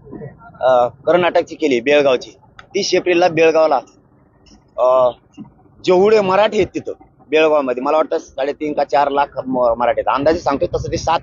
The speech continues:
म्हणलेत, मला माहित नाही खरं. तीस एप्रिलला तिथं प्रचंड मोठी मराठ्यांची सभा होती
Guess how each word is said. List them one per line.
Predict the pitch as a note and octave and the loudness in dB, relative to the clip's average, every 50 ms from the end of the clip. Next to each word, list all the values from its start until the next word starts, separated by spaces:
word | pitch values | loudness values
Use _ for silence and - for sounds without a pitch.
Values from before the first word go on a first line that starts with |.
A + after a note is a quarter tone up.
| D#3 | -4
म्हणलेत, | C#3+ C3+ B2+ B2+ C3+ - | -4 -4 -4 -4 -4 -4
मला | C#3 C3+ C#3 | -2 -2 -2
माहित | C#3 D3 D3 C#3+ C#3+ | 0 0 0 -2 -2
नाही | - C#3 B2 - | -4 -6 -6 -2
खरं. | A2+ A2 A#2+ A#2+ - _ _ _ _ _ _ _ _ _ _ _ - - | -2 -2 -2 -2 -6 _ _ _ _ _ _ _ _ _ _ _ -8 -4
तीस | - A3+ A3 - G3+ | -2 -2 0 0 0
एप्रिलला | G3 - F#3+ G3 F#3 D#3 B2+ A2+ - - - - - - - - - - | 0 0 2 2 2 2 2 0 -4 -10 -20 -20 -20 -20 -20 -14 -10 -6
तिथं | E3+ - F3 | -2 -2 -2
प्रचंड | - - G3 G3+ - B3+ A#3+ A3+ G#3+ | 0 0 -2 0 2 0 0 2 0
मोठी | G#3+ G3+ F#3+ - E3+ | 0 0 0 0 -2
मराठ्यांची | E3 E3 D#3+ D3+ C#3 D3 B2+ - B2+ | 0 0 0 0 -2 -4 -6 -8 -8
सभा | - A#2 G#2+ G#2 | -6 -4 -4 -4
होती | G2 F#2+ - _ | -4 -6 -10 _